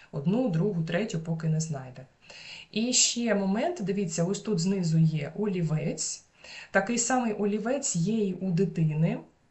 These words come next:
Тобто ви можете сказати, подивись, зліва внизу є олівчик. На нього можна натиснути, і ось тут є,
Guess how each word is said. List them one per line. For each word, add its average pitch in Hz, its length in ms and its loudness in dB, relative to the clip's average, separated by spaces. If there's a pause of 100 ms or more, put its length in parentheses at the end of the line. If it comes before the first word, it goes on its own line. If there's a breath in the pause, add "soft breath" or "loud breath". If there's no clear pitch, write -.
Тобто 170 240 -4
ви 202 140 2
можете 226 320 -2
сказати, 190 460 -2
подивись, 175 640 2 (180 loud breath)
зліва 180 520 2
внизу 196 720 0
є 202 300 -2
олівчик. 190 720 -4 (360 loud breath)
На 190 140 0
нього 185 360 2
можна 165 380 2
натиснути, 262 840 -2 (400 loud breath)
і 240 220 0
ось 208 220 0
тут 202 260 -2
є, 160 440 0